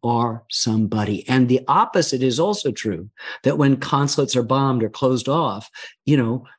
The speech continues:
the Germans bomb Rotterdam. There are three hundred thousand applications from mostly Jews wanting to get to the United States,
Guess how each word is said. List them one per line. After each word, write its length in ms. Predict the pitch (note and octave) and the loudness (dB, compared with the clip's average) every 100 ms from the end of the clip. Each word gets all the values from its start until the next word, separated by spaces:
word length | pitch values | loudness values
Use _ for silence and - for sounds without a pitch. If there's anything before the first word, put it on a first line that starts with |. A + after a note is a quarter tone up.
| - | -6
the 280 | E3+ A2+ B2 | -4 0 2
Germans 420 | A#2 C3+ C#3 B2+ | 4 4 4 2
bomb 320 | B2+ C3 B2+ | 2 2 2
Rotterdam. 560 | B2 D3+ F#3 A#2 F#2 F2+ | 2 2 0 -2 -4 -2
There 80 | |
are 40 | C#3+ | -2
three 280 | - E3+ D#3 | -2 0 2
hundred 240 | D#3+ D3+ | 2 0
thousand 340 | D#3+ D3 C3 - | 0 0 -2 -2
applications 800 | C3 C3 C3+ E3 F3+ - A#2+ A2 - - | -2 -2 -2 0 0 0 -2 -2 -12 -10
from 260 | - C#3 B2 | 2 4 4
mostly 420 | C#3 D#3+ D#3 C#3 | 4 2 2 0
Jews 400 | A#2 F3 E3 B2+ | 2 2 2 2
wanting 380 | A#2+ C3+ D3 D3 | 0 2 2 2
to 80 | C#3+ | 0
get 260 | B2+ C3 | -2 -2
to 100 | - | -4
the 100 | B2 | -2
United 360 | B2 B2+ B2 A#2+ | 0 2 0 -2
States, 420 | - E3+ C3+ - | 0 0 0 -6